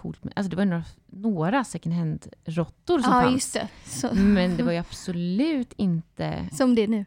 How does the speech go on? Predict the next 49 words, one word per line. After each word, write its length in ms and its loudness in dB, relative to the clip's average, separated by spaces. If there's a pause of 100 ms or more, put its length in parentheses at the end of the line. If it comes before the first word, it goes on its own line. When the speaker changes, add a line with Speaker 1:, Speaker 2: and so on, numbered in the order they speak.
(120)
Speaker 1:
som 280 -2
det 80 -2
är 40 2
nu. 400 2 (280)
Och 400 -10 (420)
inte 260 -8
som 140 -10
jag 80 -8
tror 120 -10
att 60 -8
det 60 -16
kommer 200 -6
vara 220 0
om 120 0
några 220 -2
år. 220 -4 (760)
Så 100 -20
kommer 200 -4
det 80 -6
vara 100 -6
ledande 440 -4
liksom, 340 -10
Speaker 2:
Mm. 360 2 (160)
Speaker 1:
tror 200 -6
jag. 240 -8
Och 140 -2
då, 200 -2
och, 500 -6
och 100 -2
det 260 -2
kan 180 -2
jag 100 4
inte 140 0
ens 160 -4
själv 260 -2
se 200 -8
då. 160 -10 (360)
Men 180 -6
det 140 -4
vet 260 -6
ju 60 -6
Gud 360 -10
såklart. 480 -16 (680)
Speaker 2:
Finns 240 2
det 100 2
några 380 4
saker 640 -4
som 440 0
du 440 -2